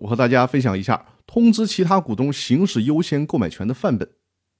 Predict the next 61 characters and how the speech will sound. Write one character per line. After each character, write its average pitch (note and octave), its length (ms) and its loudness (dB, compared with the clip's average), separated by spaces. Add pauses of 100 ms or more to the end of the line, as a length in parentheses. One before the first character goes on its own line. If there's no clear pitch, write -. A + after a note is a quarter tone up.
(460)
股 E3+ 140 2
东 B3 180 6
对 C4 140 4
外 A#3 120 6
转 C3 200 2
让 F3+ 120 4
股 C3+ 120 -2
权 G#2 180 -2
的 C#3 80 2
时 G#2+ 120 -4
候， G#2 340 -2
完 A3 240 6
成 D#3+ 160 0
了 F3 80 2
第 F#3+ 160 -4
一 G3 40 0
次 F3+ 140 -4
通 E3+ 160 -2
知 F3 100 -4
之 F3+ 120 2
后， G3 240 -2 (340)
真 C4+ 220 6
正 C4+ 120 6
要 G#3+ 120 8
把 G3 100 6
股 B2 160 -2
权 A#2 220 0
转 A2 180 0
让 F3 80 0
给 B2 100 0
别 F#2+ 140 -2
人 C3+ 100 2
的 G#2 80 2
时 F2 140 -8
候， E2+ 220 -8 (260)
需 - 160 -2
要 E3+ 100 6
向 D#3 160 2
其 D3 140 -2
他 D#3 140 2
股 G2+ 120 -6
东 A#2+ 160 0
发 C3+ 280 -4
出 - 160 -12
第 F3+ 160 -4
二 G#3+ 100 0
次 - 140 -10
通 F#2+ 180 -10
知。 F#2+ 160 -16 (720)
这 A#3+ 120 2
第 B3 100 4
二 C#4+ 160 8
次 E3 80 2
通 E3 180 2
知 D3 140 0
就 D3 60 2
非 C#3 120 2
常 A#2+ 140 4
重 A#2 140 0
要 F#2+ 100 0
了。 - 120 -10